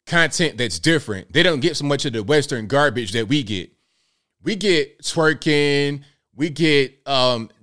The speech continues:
degenerate stuff, we get stupid trends. I, I saw a trend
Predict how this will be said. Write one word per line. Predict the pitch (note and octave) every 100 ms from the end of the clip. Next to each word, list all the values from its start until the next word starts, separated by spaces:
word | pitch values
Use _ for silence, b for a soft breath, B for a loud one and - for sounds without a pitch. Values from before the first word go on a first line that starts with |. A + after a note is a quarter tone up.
| G2+
degenerate | A#2+ F2+ D3 D#3+ D#3 D3+
stuff, | D3 - C#3 C3+ -
we | D3
get | D3 C3+
stupid | - - E3+ E3 D3
trends. | - D#3 D3 C#3+ C3+
I, | C3 D3+ -
I |
saw | F3+ G3 D#3+
a |
trend | G3+ D#3 E3+ C3+ C3